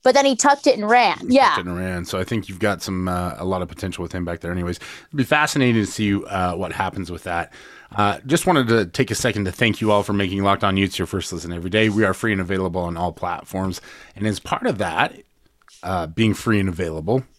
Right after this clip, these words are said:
Speaker 2: we like to talk about some of our good friends at various companies, and, and one of those friends is Prize Picks. Uh, Prize Picks is daily fantasy made easy.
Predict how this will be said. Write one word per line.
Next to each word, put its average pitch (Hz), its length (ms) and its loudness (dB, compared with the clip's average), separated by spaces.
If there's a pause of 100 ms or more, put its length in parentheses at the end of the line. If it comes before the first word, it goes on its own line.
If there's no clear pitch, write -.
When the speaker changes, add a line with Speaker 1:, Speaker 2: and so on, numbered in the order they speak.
(320)
Speaker 2:
we 107 120 2
like 143 220 2
to - 80 -8
talk 117 280 0
about 98 380 2 (320)
some 110 260 2
of 98 180 2
our 98 160 4
good 123 380 2
friends 107 720 2
at 92 360 -2 (520)
various 107 880 4
companies, 127 760 2
and, 76 200 -6 (340)
and 92 200 0
one 120 140 4
of 139 140 4
those 123 200 4
friends 113 300 0
is 80 140 -8
Prize 123 320 0
Picks. - 420 0 (420)
Uh, 82 260 -6
Prize 131 340 0
Picks - 240 -4
is 82 100 -8
daily 95 300 0
fantasy 101 420 -2
made 82 380 -6
easy. 123 480 0